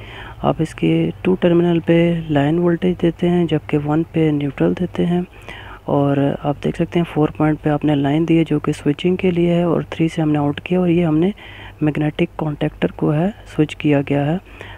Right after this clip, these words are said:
मैग्नेटिक कॉन्टैक्टर को हम न्यूट्रल डायरेक्ट दे देते हैं, जबकि हम जो उसका फेस होता है वो हम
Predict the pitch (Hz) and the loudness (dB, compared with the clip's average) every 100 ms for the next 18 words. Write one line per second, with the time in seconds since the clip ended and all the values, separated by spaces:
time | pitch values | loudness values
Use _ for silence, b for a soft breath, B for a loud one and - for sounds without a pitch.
0 | - 147 151 - - 147 185 - 165 175 | -2 2 2 2 -2 -2 -2 0 -2 0
1 | 165 175 175 175 165 165 160 147 160 147 | -2 -2 0 0 2 2 2 2 -2 0
2 | 143 - - 180 180 - 185 185 175 165 | 0 0 0 2 2 0 0 0 0 -2
3 | - 170 160 160 170 165 - 165 - - | 0 0 0 0 -2 -2 -2 -4 -2 0
4 | 160 180 160 - 143 160 175 175 | 0 0 -2 0 0 0 -2 -2